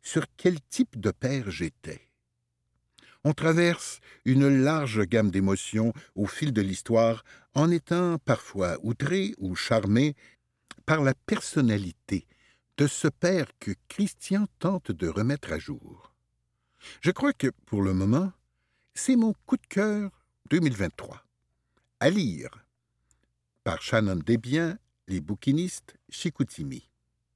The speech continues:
Amour, suppléance et autres catastrophes, tome deux, Mon premier contrat. Andréanne G. Dufour, Les Éditeurs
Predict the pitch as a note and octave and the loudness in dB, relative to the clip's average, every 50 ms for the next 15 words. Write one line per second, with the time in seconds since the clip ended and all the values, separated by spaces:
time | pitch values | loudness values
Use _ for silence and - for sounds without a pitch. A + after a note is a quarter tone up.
0 | _ _ _ _ _ _ _ _ _ _ _ _ _ _ _ _ _ _ _ _ | _ _ _ _ _ _ _ _ _ _ _ _ _ _ _ _ _ _ _ _
1 | _ _ _ - F3+ G#3+ A3 A3+ B3 C4 B3+ B3 - - - - - C4 A#3 - | _ _ _ 4 6 6 8 6 6 4 4 2 0 -4 -8 -4 -4 -4 -2 0
2 | G3+ G#3+ G#3 F#3+ F#3+ G3+ G3+ G3+ G3 - - - - D3+ D3 - _ - G#3+ A#3 | 2 2 4 2 2 2 0 -2 -4 -6 -6 0 2 2 2 2 _ 0 2 2
3 | - - - A2 G#2+ - - - G#3 - D#3+ C#3+ - - - - C3+ D3 - - | 0 0 -4 -6 -6 -2 -2 -2 0 0 -2 -4 -4 -6 -4 -2 -2 -2 -4 -8
4 | - - _ _ _ _ _ _ - - C3 A#2+ G2+ F#2 E2+ A2 A2+ D3+ G#3 - | -20 -20 _ _ _ _ _ _ 2 4 4 4 4 2 4 2 2 2 2 -2
5 | _ _ _ _ _ _ _ _ _ _ _ G#2+ A#2+ A2 - - - G#3+ B3 C4 | _ _ _ _ _ _ _ _ _ _ _ 0 2 2 2 2 2 4 4 4
6 | A#3+ - - D3+ A#2+ A2+ - - - - - - _ _ _ _ _ _ _ _ | 4 2 2 0 0 0 -2 -6 -10 -10 -12 -16 _ _ _ _ _ _ _ _
7 | _ _ _ _ - A#2 B2 A2+ A2 A2 A2+ G#2+ G2+ G2+ G#2 F#2+ F#2 F#2 E2 E2+ | _ _ _ _ -2 0 2 4 4 4 6 6 6 6 4 2 0 -2 -2 -2
8 | G2 G2 F2 D#2+ E2 A#2+ C#3 C3 - - D#3+ F#3 G#3+ A3+ A3+ A3+ - - _ _ | -2 -2 -2 -2 -2 -2 -2 -2 -2 -2 -2 -2 0 -2 -4 -6 -8 -14 _ _
9 | _ _ _ _ _ - A#2 A#2 G2+ - - F3 F3+ D3 C3+ C3 - - C#3+ C3+ | _ _ _ _ _ 0 2 2 2 2 2 0 0 -2 -6 -8 -2 0 2 2
10 | C#3+ D#3 D#3 D3+ | 4 2 0 -2